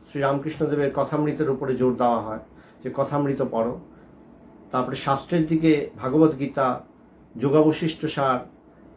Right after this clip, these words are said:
এই বইগুলোর উপরে আমরা জোর দিয়ে থাকি। বিবেক চূড়ামণি, এই বইগুলোর উপরে আমরা জোর দিয়ে থাকি যে এই বইগুলো একটু পড়ো, ধারণা করো।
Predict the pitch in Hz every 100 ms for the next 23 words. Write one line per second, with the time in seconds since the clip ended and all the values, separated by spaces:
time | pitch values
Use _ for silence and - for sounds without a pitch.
0 | - - 165 185 147 165 160 190 196 180
1 | 160 175 160 185 - - - - 110 156
2 | 160 135 127 113 110 110 143 160 - 160
3 | 143 135 131 120 - - - - - -
4 | 165 170 170 175 185 190 175 175 160 160
5 | 135 143 127 131 123 135 165 - - -
6 | - 156 - 156 123 143 170 185 202 202
7 | 151 - 175 - 131 127 110 - 147 147
8 | 113 95 95